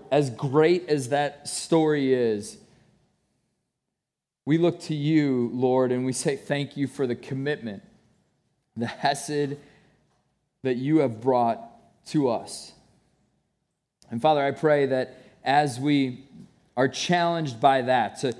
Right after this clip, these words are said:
to go, to not, uh, not just go to the comfortable places of our lives, but, but go to some uncomfortable spaces. Maybe that's in the same exact spot where we've been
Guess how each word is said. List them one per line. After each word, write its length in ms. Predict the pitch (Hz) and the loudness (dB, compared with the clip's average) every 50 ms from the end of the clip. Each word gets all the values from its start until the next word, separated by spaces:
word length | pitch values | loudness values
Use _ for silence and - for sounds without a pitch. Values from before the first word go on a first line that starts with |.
| - - - _ _ | -12 -20 -20 _ _
to 140 | - - 156 | -4 -4 -4
go, 760 | 135 117 110 110 107 104 131 151 165 175 160 135 120 110 110 107 - | -4 -4 -8 -12 -6 2 4 6 6 6 6 4 2 -2 -2 -6 -6
to 300 | - 143 135 131 123 - - - - _ - | -4 -2 -2 -2 -4 -6 -12 -20 -20 _ 0
not, 320 | 139 147 151 156 - - - - - - - - | 2 2 4 2 0 -4 -10 -20 -20 -20 -6 2
uh, 260 | 135 135 127 117 110 92 - - - | 4 4 4 4 2 -4 -10 -14 -6
not 320 | 127 147 151 151 143 117 107 | 0 0 2 2 0 -4 -4
just 340 | 123 147 156 147 - - - - - - - | 0 2 2 2 0 -6 -12 -18 -20 -16 -4
go 300 | 120 151 156 165 185 196 | 4 8 8 10 10 8
to 60 | 190 175 | 8 6
the 120 | 180 185 | 4 2
comfortable 600 | 185 - - 190 180 175 - - 180 165 180 170 | 0 4 6 6 6 6 2 -4 0 2 2 2
places 480 | 175 - 170 170 170 156 - 156 143 135 | 4 2 2 2 2 2 -2 -4 -2 -2
of 120 | 151 131 | 0 2
our 120 | 139 139 135 | 4 2 4
lives, 500 | 131 135 135 135 135 135 135 131 123 - | 6 6 6 6 6 4 4 0 -2 -4
but, 240 | - 131 127 - - - - _ _ _ | -4 -4 -4 -4 -10 -20 -20 _ _ _
but 220 | - 147 139 120 110 | 2 2 2 2 4
go 260 | 151 156 165 175 175 | 4 6 6 6 4
to 120 | 165 160 | 4 0
some 240 | 160 - 165 156 - | 0 -2 -4 -4 -2
uncomfortable 760 | - 151 165 165 151 - - 185 196 185 - - 190 175 185 160 | 0 0 0 0 -2 2 4 4 4 4 2 -4 -2 -2 -2 -2
spaces. 880 | - - - 165 151 143 135 - - 104 92 - - - - - - _ _ _ _ _ _ _ _ _ _ _ _ _ _ _ _ _ _ _ _ _ _ _ _ _ _ _ _ _ _ _ | -2 -4 -2 -2 0 0 -2 -4 -8 -10 -12 -12 -14 -18 -20 -20 -20 _ _ _ _ _ _ _ _ _ _ _ _ _ _ _ _ _ _ _ _ _ _ _ _ _ _ _ _ _ _ _
Maybe 200 | 139 165 220 233 | 4 4 6 6
that's 260 | 190 180 170 170 170 170 | 6 6 4 4 4 -2
in 120 | 156 147 | -2 -2
the 60 | 135 | -2
same 560 | 123 - - - - - 202 208 220 233 233 | -4 -4 -4 -2 0 2 4 4 4 4 4
exact 400 | 220 185 135 151 180 170 165 170 | 2 2 2 2 2 2 2 2
spot 520 | - - - - - 185 185 196 208 208 190 | -2 -6 -6 2 4 4 6 6 4 4 4
where 100 | 202 190 | 4 6
we've 260 | 170 160 151 135 120 | 6 4 4 0 0
been 420 | 156 170 165 160 160 156 156 151 | -2 0 0 0 0 -2 -4 -6